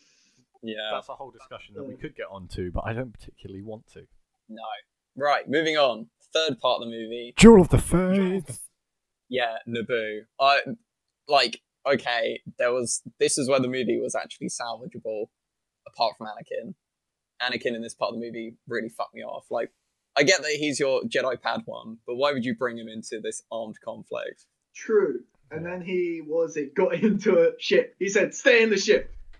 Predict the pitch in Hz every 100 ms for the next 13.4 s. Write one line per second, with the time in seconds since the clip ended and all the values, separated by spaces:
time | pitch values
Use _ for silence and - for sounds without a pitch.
0 | - - - 269 247 - 240 233 277 254
1 | 247 - 185 190 214 190 _ - 139 120
2 | 95 123 160 156 - 160 127 120 - _
3 | _ 143 147 160 170 - 170 165 151 -
4 | _ - 147 165 180 - 165 147 120 -
5 | 139 135 120 120 - 123 110 107 104 113
6 | 113 113 113 - - _ _ _ _ 131
7 | 139 131 131 120 123 147 147 143 151 147
8 | 147 120 107 - - - - - 113 -
9 | - _ _ 120 - - 143 131 117 117
10 | 127 123 117 110 - _ 131 135 131 127
11 | 117 120 - 139 - 65 - - - -
12 | _ _ - 110 104 - 117 123 123 117
13 | 110 104 107 110